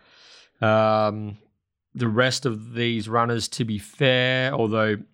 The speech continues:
although I'm with you, I would have liked to have seen Carabinier go around yesterday, and it might be the,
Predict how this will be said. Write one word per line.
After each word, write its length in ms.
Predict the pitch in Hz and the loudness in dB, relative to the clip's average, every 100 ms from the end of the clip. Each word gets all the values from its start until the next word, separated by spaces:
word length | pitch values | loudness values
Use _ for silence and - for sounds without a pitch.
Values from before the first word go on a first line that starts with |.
| _ _ - | _ _ -2
although 280 | 104 104 | 2 4
I'm 180 | 113 107 | 4 2
with 140 | 104 101 | -2 -4
you, 180 | 101 | -2
I 220 | 101 - 101 | -2 -2 -4
would 200 | 98 104 | -6 -10
have 140 | 92 | -6
liked 240 | 101 104 | -4 -4
to 60 | - | -6
have 100 | 98 | -10
seen 220 | - 95 | -8 -8
Carabinier 540 | 92 101 98 98 101 98 | -6 -4 -4 -4 -6 -6
go 120 | 101 | -6
around 420 | 95 98 95 95 - - _ - | -4 -4 -6 -10 -16 -20 _ 0
yesterday, 680 | 107 104 - 104 101 101 | 0 0 -4 -2 0 0
and 220 | 98 98 95 _ - | -2 -8 -14 _ -10
it 140 | 113 | -4
might 240 | 98 98 | 0 -2
be 160 | 101 95 | -2 -6
the, 300 | 92 95 95 | -6 -8 -8